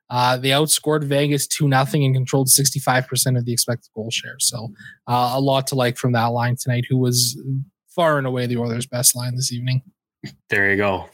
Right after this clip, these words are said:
Speaker 2: That's legit Fanalytics, better than any I've provided. Zach Lane crushing it. Uh,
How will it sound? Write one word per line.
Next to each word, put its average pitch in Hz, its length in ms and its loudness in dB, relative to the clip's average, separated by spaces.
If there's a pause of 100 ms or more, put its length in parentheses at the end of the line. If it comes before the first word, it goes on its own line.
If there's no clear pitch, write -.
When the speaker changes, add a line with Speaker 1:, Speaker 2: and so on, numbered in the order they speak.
Speaker 2:
That's 98 260 0
legit 104 440 2
Fanalytics, 101 760 0
better 110 220 2
than 107 140 0
any 113 300 2
I've 101 240 2
provided. 95 640 0 (320)
Zach 101 320 0
Lane 98 160 2
crushing 98 460 2
it. 92 180 -2 (420)
Uh, 90 340 2